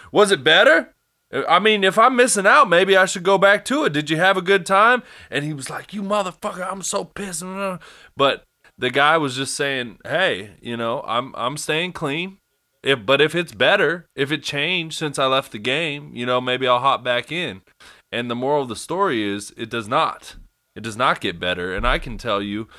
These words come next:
you, so you all don't have to try it. You can learn from my mistakes. Guess what? I'm still a fucking addict. I can still overdo it. I still want more, more, more.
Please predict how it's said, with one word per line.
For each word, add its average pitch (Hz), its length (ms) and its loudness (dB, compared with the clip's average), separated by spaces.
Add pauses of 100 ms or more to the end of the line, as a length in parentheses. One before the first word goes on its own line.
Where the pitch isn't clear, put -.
(160)
you, 120 240 -10
so 107 540 -2
you 143 380 -4
all 107 400 4
don't 120 280 -4
have 131 260 -2
to 101 80 -10
try 123 340 0
it. - 160 -14 (120)
You 135 120 -6
can 123 160 -10
learn 113 260 -2
from 104 180 -12
my 113 200 -2
mistakes. 87 500 -12 (240)
Guess 147 240 -2
what? 170 300 0 (340)
I'm 170 220 2
still 131 280 0
a 107 60 -2
fucking 120 340 -4
addict. - 460 -2 (240)
I 156 140 4
can 143 160 -8
still 117 280 0
overdo 113 520 -2
it. - 180 -8 (220)
I 123 100 0
still 120 280 0
want 110 220 0
more, 110 240 -2
more, 113 220 -2
more. 175 460 0